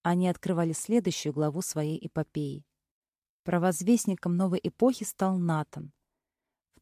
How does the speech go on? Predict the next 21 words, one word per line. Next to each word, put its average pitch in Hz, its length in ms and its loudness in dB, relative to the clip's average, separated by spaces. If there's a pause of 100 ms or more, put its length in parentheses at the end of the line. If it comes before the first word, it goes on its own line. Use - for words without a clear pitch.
тысяча 226 360 2
восемьсот 175 460 -2
четвёртом - 480 -2
году 147 400 0
он 170 160 -2
приехал 196 440 0
в 165 60 -6
Манчестер 196 640 -2
в - 60 -10
качестве - 500 -2
иностранца, 190 840 -2 (440)
едва 180 360 2
говорящего 180 540 2
по-английски. 165 800 -4 (400)
А 180 100 2
в - 100 -14
тысяча - 360 4
восемьсот 196 480 0
одиннадцатом, 170 720 4 (340)
едва 190 480 4
достигнув 180 520 0